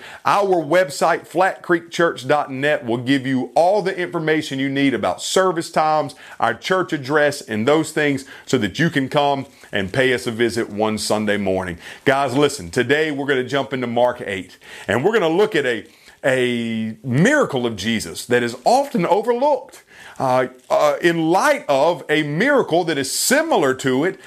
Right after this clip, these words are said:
but is oftentimes more famous. However, the miracle we're gonna see today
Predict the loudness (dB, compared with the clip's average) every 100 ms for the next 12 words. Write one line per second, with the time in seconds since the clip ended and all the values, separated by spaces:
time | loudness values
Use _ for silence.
0 | -10 0 2 2 4 4 4 0 -2 2
1 | 0 0 -4 -2 2 4 4 2 0 -2
2 | -6 -10 -14 -14 -8 0 2 4 2 0
3 | -2 0 0 2 2 2 0 2 0 0
4 | -2 0 0 2 0 2 2 2 -2